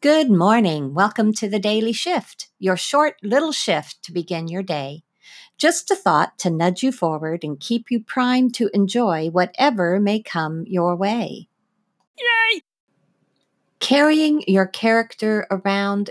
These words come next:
Speaker 1: can be burdensome. Free yourself. We often get stuck in the rut of routine. We often get so set in our ideas about everything. Is this you?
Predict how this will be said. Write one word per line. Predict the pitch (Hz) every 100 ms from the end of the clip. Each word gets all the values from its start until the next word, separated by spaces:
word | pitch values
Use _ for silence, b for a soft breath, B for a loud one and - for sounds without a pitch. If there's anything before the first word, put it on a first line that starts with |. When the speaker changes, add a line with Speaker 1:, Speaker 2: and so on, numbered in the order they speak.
| -
Speaker 1:
can | - 190 196 190
be | 202 202 190
burdensome. | 151 165 190 175 156 147 - 131 120 123 _ _ _ _ _ _ _ _ _ -
Free | 330 370
yourself. | 226 147 - 151 135 131 _ _ _ _ _ _ _ _ _
We | 214 233 -
often | 285 392 170 170
get | 165 165 -
stuck | - - 208 160 - _ _ _
in | 196 180
the | 165
rut | 170 208 - - _ _ -
of | 170 160
routine. | 160 - 180 165 - - _ _ _ _ _ _ _ _ _ -
We | 226 -
often | 240 277 277 220
get | 277 -
so | - 175
set | 170 - 240 233 -
in | 175 165
our | 160 151
ideas | 156 220 226 214 -
about | 190 196 190 196 _ -
everything. | 185 196 175 160 147 139 135 151 _ _ _ _ _ _ _ _ -
Is | 208 -
this | 175 - 185
you? | 175 247 392